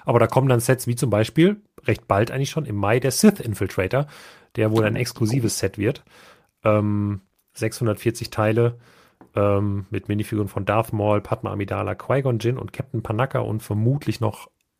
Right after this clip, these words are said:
Speaker 1: äh, ah nee, weiß ich nicht, ob noch einer weiteren Figur. Möglicherweise noch einer weiteren, aber ich glaub eher nicht bei sechshundertvierzig
Speaker 2: Bestimmt so
Speaker 1: Teilen.
Speaker 2: einer kleinen Drohne von Darth Maul. Die sind
Speaker 1: Ja.
Speaker 2: hinten drin.
Speaker 1: Oh, die fand ich früher immer cool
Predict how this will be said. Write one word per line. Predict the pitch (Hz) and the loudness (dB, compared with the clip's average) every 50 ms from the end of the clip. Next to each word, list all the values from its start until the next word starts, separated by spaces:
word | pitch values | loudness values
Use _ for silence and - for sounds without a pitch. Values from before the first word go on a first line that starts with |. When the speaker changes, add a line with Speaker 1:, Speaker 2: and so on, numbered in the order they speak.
| _ _ _ _ _ | _ _ _ _ _
Speaker 1:
äh, | 113 101 | -6 -6
ah | 101 107 110 | -2 2 4
nee, | 120 110 90 87 - | 4 4 2 0 0
weiß | - 113 110 95 | 2 2 2 2
ich | 98 87 | 0 -4
nicht, | 82 98 | -6 -8
ob | 95 - | -8 -10
noch | 95 90 | -10 -10
einer | 101 - 87 87 | -8 -8 -6 -6
weiteren | 90 87 90 90 87 90 | -6 -6 -6 -8 -10 -10
Figur. | 92 90 85 90 92 | -10 -8 -8 -2 4
Möglicherweise | 113 160 190 190 151 120 123 113 120 123 117 | 6 8 8 6 4 2 2 2 2 0 0
noch | 117 110 113 | -2 -4 -6
einer | 110 101 95 | -6 -4 -2
weiteren, | 95 101 107 113 - 104 95 | -2 0 0 -2 -2 -4 -6
aber | 87 | -8
ich | 92 - | -8 -8
glaub | - 95 90 - | -8 -8 -8 -8
eher | - 90 87 82 | -10 -10 -10 -10
nicht | 82 - - | -10 -12 -10
bei | 95 92 | -10 -10
sechshundertvierzig | 85 85 - - - 92 - - 98 - - | -10 -12 -12 -10 -10 -10 -8 -8 -10 -8 -8
Speaker 2:
Bestimmt | - - 123 107 | -4 -2 0 0
so | 90 | 2
Speaker 1:
Teilen. | - 110 | 2 2
Speaker 2:
einer | 101 - | 2 0
kleinen | - - 123 113 110 101 | 0 0 2 2 2 2
Drohne | - - - 113 117 113 101 | 0 0 2 4 4 4 2
von | - - 92 92 | 2 0 -2 -2
Darth | 90 92 104 | -2 -2 -2
Maul. | 107 95 95 98 95 104 107 - _ _ _ _ _ _ _ _ _ _ _ _ | -2 -2 -2 -2 -4 -6 -8 -14 _ _ _ _ _ _ _ _ _ _ _ _
Die | - | -4
sind | - 95 | 0 2
Speaker 1:
Ja. | 98 98 92 90 | 4 4 4 2
Speaker 2:
hinten | 85 - - - - | 0 -4 -10 -16 -16
drin. | - - - 113 113 117 _ _ _ _ | -14 -12 -12 -12 -14 -14 _ _ _ _
Speaker 1:
Oh, | - - - | -6 -4 -4
die | - 98 | -2 -2
fand | - - 98 95 | -2 -2 -4 -4
ich | - - | -4 -4
früher | - 104 95 90 90 | -2 -2 -2 0 -2
immer | 90 92 - - - | -4 -6 -8 -6 -6
cool | 92 90 92 | -6 -6 -6